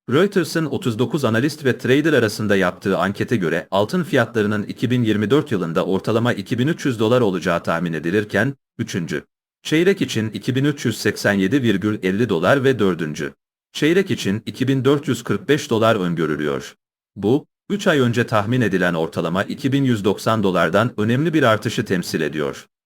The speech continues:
Piyasa analisti James Herjezik, altın piyasasının görünümünü değerlendiriyor ve teknik resmine bakıyor. Altın için görünüm kısa vadede yükseliş eğilimini koruyor.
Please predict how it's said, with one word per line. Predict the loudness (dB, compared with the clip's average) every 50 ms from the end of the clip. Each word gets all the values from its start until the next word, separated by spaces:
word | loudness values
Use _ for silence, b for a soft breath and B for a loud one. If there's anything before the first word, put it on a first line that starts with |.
| _ _ _ _
Piyasa | -2 0 2 2 2 2 2 2
analisti | 2 2 2 0 0 -2 -2 -4 -4 0
James | 0 0 2 2 0 -2 0
Herjezik, | 0 0 0 0 -4 -2 -2 -4 -4 -4 -12 _ _ _ _ -2
altın | 0 0 0 2 0 -2 0
piyasasının | 2 0 0 0 0 -2 -4 -2 -2 -2 0 0
görünümünü | 2 2 2 2 2 0 2 0 2 2
değerlendiriyor | 2 2 2 2 2 2 0 0 0 -2 0 2 2 2 0 0 _ _ _ _ -2
ve | -2 -2 0
teknik | -2 -4 -2 -4 -6 -2 0
resmine | -2 -2 0 -2 -2 0 0 0 -2
bakıyor. | -4 -4 -4 -4 -4 -4 -6 -12 -20 _ _ _ _ _ _ _ 0
Altın | 2 2 2 2 0 0
için | 0 0 0 -2 -2 -2 0
görünüm | 0 2 2 2 2 0 0 -2
kısa | -4 -6 -2 0 0 2
vadede | 4 4 4 4 2 2 2 2
yükseliş | 2 2 0 -4 0 0 0 0 0 0 0
eğilimini | 0 2 2 2 0 0 0 -2 -4
koruyor. | -4 -4 -4 -2 -2 -2 -4 -6 -8 -18